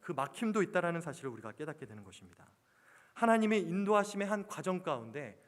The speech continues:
하나님께서 길도 막으시고 멈추게도 하신다는 것입니다. 우리가 많은 성경 인물들의 삶을 통해서 우리가 그것을 깨닫고 배우게 되는 것이죠. 우리가 삶 가운데 매 순간 하나님 앞에 기도하며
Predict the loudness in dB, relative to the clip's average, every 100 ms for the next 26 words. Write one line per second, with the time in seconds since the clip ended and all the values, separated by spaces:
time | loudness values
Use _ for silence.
0 | _ _ -4 -2 -2 -4 -8 -8 -8 -4
1 | -2 -2 -4 -8 -12 -10 -8 -8 -12 -20
2 | -2 0 0 0 0 0 -4 -6 -8 -10
3 | -12 -14 -18 -20 -20 _ _ _ -4 6
4 | 8 8 6 4 2 2 2 2 0 0
5 | -2 -2 -4 -4 -6 -10 -6 -6 -6 -14
6 | -20 -12 -6 -4 -4 -6 -8 -8 -10 -8
7 | -8 -10 -14 -12 -10 -10 -10 -12 -16 -20
8 | -20 _ _ _ -20 _ _ -20 -20 -20
9 | -18 -20 -20 -6 -2 2 2 2 -4 -6
10 | -6 0 0 0 -4 -4 -6 -6 -6 -4
11 | -4 -6 -14 -8 -4 -2 -2 -4 -10 -6
12 | -6 -6 -10 -12 -14 -20